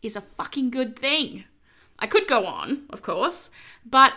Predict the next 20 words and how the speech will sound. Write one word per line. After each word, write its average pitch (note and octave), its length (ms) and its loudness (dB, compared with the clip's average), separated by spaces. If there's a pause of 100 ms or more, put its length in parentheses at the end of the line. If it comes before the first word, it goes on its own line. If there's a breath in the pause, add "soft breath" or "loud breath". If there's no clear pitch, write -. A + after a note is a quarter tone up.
you G#3+ 300 0
don't C4 160 4
want A#3 120 2
to A#3 60 0
be G3+ 140 2
here G3 340 -2
all G3 220 -4
day E3+ 420 -4
and F#3 220 -10
neither G#3 280 -2
do F#3+ 200 -6
I. - 240 -4 (1000 loud breath)
It's C4+ 220 2
my E4+ 180 4
mission C4+ 520 0 (100)
to B3 160 -4
empower A3 720 4 (120)
introverts A#3 720 -4
in C4+ 180 0
business A#3+ 520 -2